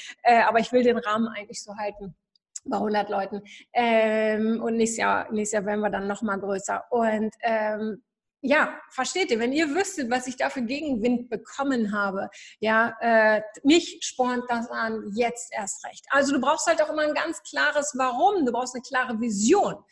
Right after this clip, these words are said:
etwas, was dich antreibt, dann kann dich sowas auch nicht aus der Bahn werfen.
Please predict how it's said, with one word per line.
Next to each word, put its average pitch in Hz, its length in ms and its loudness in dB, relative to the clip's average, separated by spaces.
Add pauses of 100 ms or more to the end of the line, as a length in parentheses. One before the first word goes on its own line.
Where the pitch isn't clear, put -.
(200)
etwas, 233 320 -4
was 233 160 -4
dich - 280 -12
antreibt, - 680 -2 (220)
dann 226 160 -4
kann 311 260 0
dich 254 140 -2
sowas 277 320 -2
auch 247 140 -6
nicht 247 220 -4
aus 226 100 -6
der 233 100 -4
Bahn 202 320 -2
werfen. - 480 -8